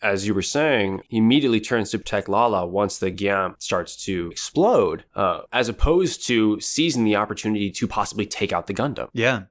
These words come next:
Speaker 1: He's much more interested in teaching Lala and giving her information, but I also think to protect a non-combatant. Does he potentially need Lala if he takes the Gundam out now?
Speaker 2: See, I think, you know, we've had a couple of episodes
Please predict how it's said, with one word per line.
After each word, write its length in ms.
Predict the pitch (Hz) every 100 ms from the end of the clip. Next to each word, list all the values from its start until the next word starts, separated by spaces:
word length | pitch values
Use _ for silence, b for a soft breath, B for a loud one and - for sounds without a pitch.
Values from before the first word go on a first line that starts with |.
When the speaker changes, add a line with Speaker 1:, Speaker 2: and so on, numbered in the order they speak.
| _ -
Speaker 1:
He's 220 | 113 101
much 460 | 113 120 143 -
more 180 | 131 123
interested 720 | 123 113 107 - - 98 95
in 540 | - 92 87 85 85 87 _ 110 104
teaching 520 | - 113 - 110 107
Lala 420 | 101 104 120 127
and 240 | 92 90
giving 360 | 90 104 107 101
her 360 | 104 101 95 92
information, 840 | 98 92 87 98 104 131 135 117
but 340 | 98 110 110 -
I 80 | 110
also 300 | 131 143 131
think 360 | 117 117 120 -
to 460 | - 120 113 110 -
protect 600 | - 120 - 107 - - -
a 80 | 113
non-combatant. 720 | 104 104 107 104 127 196 - -
Does 140 | 113
he 60 | -
potentially 480 | - 151 147 131
need 420 | 92 90 101 147 127
Lala 460 | 104 117 135 139 104
if 200 | 110 -
he 160 | 117
takes 280 | 101 113 -
the 100 | 104
Gundam 280 | 95 101 104
out 220 | 101 -
now? 300 | 78 82 175 _ _
Speaker 2:
See, 160 | - -
I 180 | 123 170
think, 460 | 160 143 131 - -
you 80 | 117
know, 80 | 113
we've 200 | 123 147
had 220 | 135 175
a 60 | 165
couple 320 | 165 135 127
of 60 | 107
episodes 640 | 101 107 107 101 -